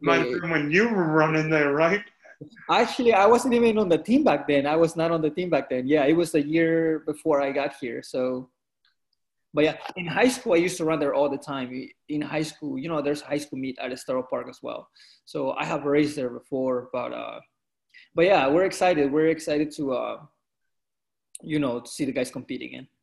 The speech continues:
Speaker 1: Yeah, and that's only, what, ten minutes from my house, so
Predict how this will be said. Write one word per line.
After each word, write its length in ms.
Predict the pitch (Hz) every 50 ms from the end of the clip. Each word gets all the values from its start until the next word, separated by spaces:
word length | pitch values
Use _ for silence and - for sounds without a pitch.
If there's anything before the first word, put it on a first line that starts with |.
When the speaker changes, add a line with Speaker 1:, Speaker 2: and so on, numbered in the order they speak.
| _ _ _ _ _ _
Speaker 1:
Yeah, 220 | - 143 143 143 135
and 100 | 131 135
that's 220 | 139 147 147 -
only, 540 | 156 147 143 139 135 135 135 131 131 127 120
what, 260 | 120 123 113 - - _ _ - - _ _ _ _ -
ten 240 | - 156 147 143
minutes 280 | 143 143 143 147 143 -
from 160 | - 143 135
my 140 | 131 123 120
house, 340 | 127 143 143 143 139 - -
so 380 | - 135 127 127 127 127 123